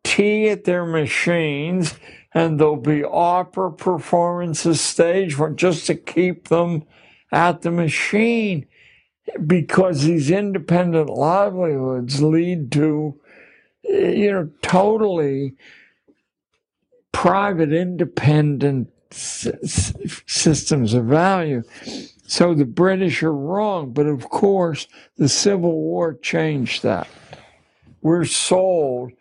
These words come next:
that it was a great crusade against slavery by the school system.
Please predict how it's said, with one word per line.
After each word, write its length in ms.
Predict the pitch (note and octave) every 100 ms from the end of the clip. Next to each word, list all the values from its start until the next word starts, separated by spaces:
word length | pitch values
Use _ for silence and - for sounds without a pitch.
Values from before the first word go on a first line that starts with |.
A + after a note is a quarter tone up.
| _ -
that 120 | D3+
it 80 | D3+
was 180 | D3 B2
a 60 |
great 520 | A#2+ B2 C#3 D3+ D3 -
crusade 800 | - D3 A#2 - C#3+ B2+ A2
against 500 | G#2+ G2 A#2+ A2+ G#2
slavery 840 | - - E3+ F3+ E3 G#2 A2 G#2+ A2 _ _ _
by 220 | - E2 F2+
the 160 | B2+
school 420 | B2+ - G3 G#3+
system. 760 | E3+ - B2+ G2+ - - - -